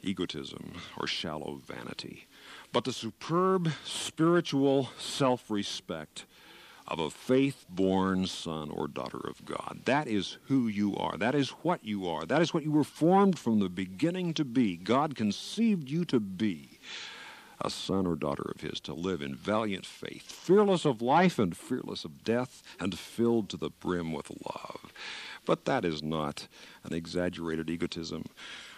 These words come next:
or a self-important pride. One time there was a business executive who decided to seek diversion by fishing in the famous streams of Scotland. So he went from the city with a new pole, a complete fishing outfit of the most expensive sort he could afford.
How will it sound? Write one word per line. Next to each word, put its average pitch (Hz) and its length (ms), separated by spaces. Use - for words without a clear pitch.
or - 140
a 50 60
self-important 82 920
pride. 82 420
One 92 140
time 95 160
there 87 80
was 78 140
a 78 60
business 92 420
executive 90 560
who 117 60
decided 139 460
to 107 60
seek - 260
diversion 113 500
by 98 140
fishing 135 500
in 120 140
the 117 60
famous 135 340
streams 123 580
of 110 100
Scotland. 76 720
So 101 180
he 101 60
went 117 240
from 110 140
the 107 80
city 98 400
with 98 120
a 98 60
new 139 260
pole, 123 680
a 82 40
complete 131 600
fishing 131 400
outfit 101 420
of 90 80
the 87 60
most 85 240
expensive - 580
sort 90 240
he 90 60
could 85 100
afford. 87 400